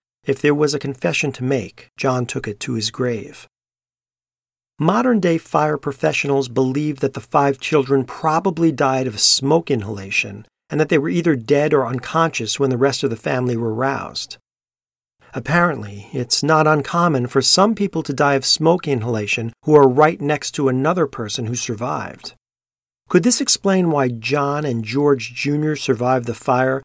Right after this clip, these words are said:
but their younger brothers and sisters might not have? What about the fact that no one reported the smell of burning flesh during the fire? From all reports,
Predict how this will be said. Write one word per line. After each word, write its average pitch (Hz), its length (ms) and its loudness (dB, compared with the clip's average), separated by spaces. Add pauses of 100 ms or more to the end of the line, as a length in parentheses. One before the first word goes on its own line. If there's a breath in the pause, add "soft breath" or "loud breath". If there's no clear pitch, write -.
(140)
but 135 140 -4
their 143 100 6
younger 135 380 2
brothers 127 480 0
and 110 100 -6
sisters 135 440 0
might 117 240 -6
not 113 280 -6
have? 156 380 -10 (600)
What 226 220 6
about 269 280 -2
the 185 100 -2
fact 113 500 -2
that 156 140 0
no 147 180 2
one 180 220 0
reported 143 560 0
the 131 80 0
smell 151 440 2
of 113 160 -2
burning 135 320 4
flesh 190 520 -2
during 110 240 2
the 92 80 -10
fire? - 500 -16 (600)
From 143 180 2
all 202 160 6
reports, 156 800 0